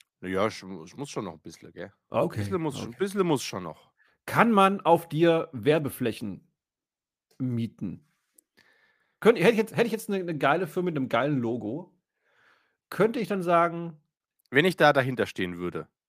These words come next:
Speaker 2: Ja,
Speaker 1: und ich
Speaker 2: also
Speaker 1: das
Speaker 2: ich hätte eine
Speaker 1: witzig fände.
Speaker 2: geile Firma mit einem geilen Logo, die du auch richtig geil findest.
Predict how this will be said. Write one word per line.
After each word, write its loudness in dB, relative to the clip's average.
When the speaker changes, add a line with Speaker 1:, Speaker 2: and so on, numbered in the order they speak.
Speaker 2:
Ja, -2
Speaker 1:
und 0
ich 4
Speaker 2:
also 2
Speaker 1:
das 2
Speaker 2:
ich -4
hätte 0
eine -2
Speaker 1:
witzig -8
fände. 4
Speaker 2:
geile 2
Firma -2
mit -4
einem -2
geilen 4
Logo, 2
die -6
du 0
auch -2
richtig -12
geil 2
findest. -10